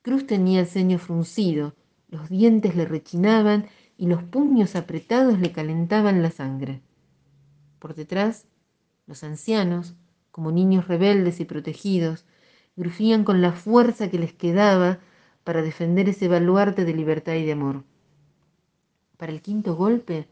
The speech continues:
ya habían roto la reja. Los cuatro amurallados cerraron los ojos con fuerza antes de que el oficial de policía comenzara a esposarlos. Los vecinos insultaban a la policía y al dueño y portaban carteles sobre la amistad y la lealtad.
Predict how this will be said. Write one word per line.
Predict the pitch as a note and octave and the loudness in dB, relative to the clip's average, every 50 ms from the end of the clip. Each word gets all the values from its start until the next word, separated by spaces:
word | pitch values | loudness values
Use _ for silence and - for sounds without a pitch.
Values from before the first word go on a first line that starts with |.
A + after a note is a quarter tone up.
| _ _ _ _ _ _ | _ _ _ _ _ _
ya | _ - G3+ | _ -10 -6
habían | G3+ G3+ G3+ G3 F#3+ | -2 -2 0 0 0
roto | G3 F#3 G3+ F#3+ | -2 -2 -2 0
la | F#3+ F#3 | 0 0
reja. | F3+ E3+ D3 C#3 - - D3 C3+ _ _ _ _ _ _ _ _ _ _ _ _ _ _ - | 0 -2 -4 -8 -10 -14 -16 -18 _ _ _ _ _ _ _ _ _ _ _ _ _ _ -14
Los | - E3 E3 - | -12 -12 -12 -12
cuatro | - - G#3 A3 A3+ G#3 G#3 G3+ F#3 F3 | -4 2 4 4 4 4 4 2 2 4
amurallados | E3+ E3+ E3 D#3+ E3 E3 E3 - G3+ G#3 G#3 G3+ G3 F#3 E3+ | 4 2 2 0 0 -2 -4 -2 -2 0 2 2 2 2 0
cerraron | F3 F3 D#3+ E3+ F3 F3+ F#3 F3+ | -2 -2 -2 0 2 2 2 2
los | E3+ E3+ E3+ F#3+ | 0 0 -2 -4
ojos | F#3 - F#3 - | -4 -4 -6 -6
con | - F3+ F3 F3 | -4 -4 -4 -4
fuerza | E3+ E3+ G#3+ A3 G#3 G3+ F#3 - G3+ G3 G3 - - - - _ _ _ | 0 4 4 4 6 4 2 -2 -4 -6 -6 -8 -10 -20 -20 _ _ _
antes | - A3+ A#3 A#3 A#3 G3+ | -2 0 2 2 2 2
de | G#3 G#3 | 2 2
que | G3+ G3 | 2 2
el | F#3 F3+ | 2 2
oficial | E3+ G3 F3 - - A#3 A#3 A3 | 0 -2 -4 0 2 4 4 4
de | F#3+ F3 | 4 2
policía | F3 D#3+ D#3+ D#3+ E3+ E3 - G#3+ A3 A3+ A3 G#3 F#3+ G3+ | 0 -4 -6 -6 -6 -6 -2 0 2 4 4 4 2 0
comenzara | - E3 D#3+ E3 E3 E3 - G3 F#3+ F3+ F3+ | -4 -4 -4 -4 -4 -4 -4 -2 0 2 2
a | E3+ E3+ | 2 0
esposarlos. | E3 D#3+ - _ - D#3+ D3+ - - C#3+ C#3+ C#3 C#3+ C#3 C#3 C#3 - _ _ _ _ _ _ _ _ _ _ _ _ _ _ | 0 -4 -6 _ -10 -10 -10 -8 -8 -8 -6 -6 -6 -6 -6 -8 -12 _ _ _ _ _ _ _ _ _ _ _ _ _ _
Los | - F3+ E3+ | -8 -6 -4
vecinos | F#3 F3+ - A3+ B3 C4 C4 B3+ - | -4 -4 -2 0 2 4 4 4 4
insultaban | G#3 F3 E3+ G3+ F3+ F3 E3+ F3 A#3+ C4 B3+ A3+ G3 | 2 0 2 4 2 2 4 4 6 6 6 6 6
a | F#3 | 4
la | F3 F3 | 4 2
policía | F3 F3 E3+ E3+ E3+ B3 B3 | 2 2 0 0 2 4 4
y | A#3+ G3+ | 6 6
al | F3 F3+ F#3 | 4 4 4
dueño | A3 B3 A#3 G3 F3+ F3 F3 F3 F3 F3 - - - _ _ _ | 6 6 6 6 4 4 2 0 -2 -4 -6 -16 -20 _ _ _
y | - G3+ | -8 -6
portaban | F#3 F#3+ F#3 F#3 - B3+ C4+ B3+ A#3 G#3 | -4 -4 -2 2 4 6 6 6 6 4
carteles | G#3 G3+ G3+ G3 - C4+ C4+ A#3 G3 F#3+ | 2 2 0 2 4 4 6 6 6 4
sobre | - G3+ F#3 F3+ F#3 | 2 0 0 2 2
la | F3+ E3+ E3+ | 4 2 2
amistad | E3+ E3+ E3+ E3+ - B3+ C4 C4+ | 2 0 -2 -2 2 4 6 6
y | B3 | 8
la | G3+ F3 | 6 6
lealtad. | E3 E3 E3 E3+ F3 F3 B3 A#3 F#3 E3 | 4 2 2 2 2 2 2 2 2 2